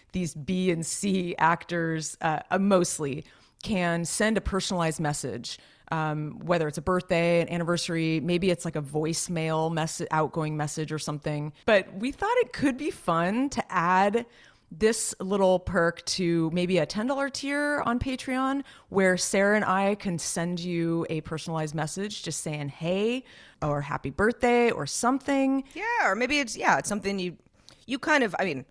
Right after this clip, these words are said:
Speaker 2: listen, within reason, of course,
Speaker 1: Sure.
Speaker 2: but you can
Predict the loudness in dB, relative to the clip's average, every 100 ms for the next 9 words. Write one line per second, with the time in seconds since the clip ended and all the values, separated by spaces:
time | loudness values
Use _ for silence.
0 | -8 -4 -4 -4 0 2 2 -2 -2 2
1 | 4 4 0 -8 -10 -8 -6 -2 2 2
2 | 2 -2 -4 -4